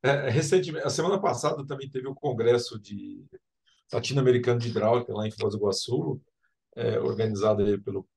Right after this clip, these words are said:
professor Poleto, o professor Jo-, José Dalpré e o do André Sotero. E o professor Tobias Blenning, aqui da Federal do Paraná, fez uma pergunta que é exatamente essa, né? Será que a gente precisa ter várias associações ou uma associação só, né?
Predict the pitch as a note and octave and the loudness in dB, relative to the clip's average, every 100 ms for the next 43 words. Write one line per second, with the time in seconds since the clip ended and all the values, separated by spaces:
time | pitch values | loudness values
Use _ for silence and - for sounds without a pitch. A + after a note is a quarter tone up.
0 | _ - G2+ - G2+ G2+ F#2+ A2 C#3 - | _ -8 -8 -6 -6 -4 -2 0 -2 -2
1 | - - - - - G2+ G2+ - - G2+ | -8 -12 -14 -8 -6 -4 -6 -8 -14 -18
2 | G2 F#2+ G2 F#2 - G#2 A#2 B2 A2 G#2 | -6 -2 -2 -2 -2 0 2 2 0 -4
3 | G2+ G#2 G2+ C#3+ - _ - G2+ A2+ - | -4 -6 -8 -10 -18 _ -4 2 2 2
4 | G#2+ - A2 - - - _ _ _ _ | -4 2 4 4 0 -6 _ _ _ _
5 | _ _ - C#3+ D3 D#3+ F3 G#3 D#3 C#3+ | _ _ 2 4 4 4 4 4 4 4
6 | A#2+ B2+ B2 A2+ B2 A2 A#2 A#2+ A2 - | 2 0 0 -2 0 -2 2 2 2 0
7 | C3+ C3 C#3 C#3+ E3+ - - D#3 D#3 - | -2 0 -4 -4 -6 2 6 6 6 4
8 | - D#3+ - G3+ G3+ F#3 B2+ A2+ A#2+ D3+ | 2 4 2 0 6 6 6 4 -2 -8
9 | - D#3+ - - D3+ D#3+ E3+ D3+ D#3 A2+ | -2 0 0 -2 -6 -8 -6 0 0 4
10 | D3+ E3+ C#3 - C3 - D3+ A3 F#3 F2 | 4 4 0 -4 -6 -4 -2 -2 -2 -4
11 | - - _ _ - D3+ - - C#3 C3 | -6 -10 _ _ -2 -2 -2 -2 -2 -2
12 | C3 - D3 G#3 E3+ F#3+ G#3 | -6 -2 2 4 2 0 -4